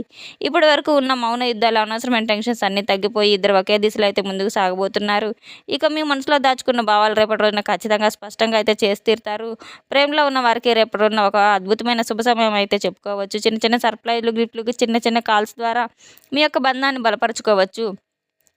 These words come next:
రేపటి రోజున మీ యొక్క జీవితంలో కొత్త వెలుగును తీసుకురాబోతుంది. ప్రేమికుల మధ్య నమ్మకం, అండర్‌స్టాండింగ్ రేపటి రోజున మరింతగా పెరగబోతుంది.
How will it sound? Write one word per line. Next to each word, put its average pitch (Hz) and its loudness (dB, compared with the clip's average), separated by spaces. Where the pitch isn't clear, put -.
రేపటి 233 0
రోజున 233 2
మీ 240 0
యొక్క 233 2
జీవితంలో 233 2
కొత్త 208 0
వెలుగును 226 2
తీసుకురాబోతుంది. 202 -2
ప్రేమికుల 202 0
మధ్య 214 0
నమ్మకం, 208 -2
అండర్‌స్టాండింగ్ 220 0
రేపటి 220 0
రోజున 220 0
మరింతగా 220 0
పెరగబోతుంది. 226 0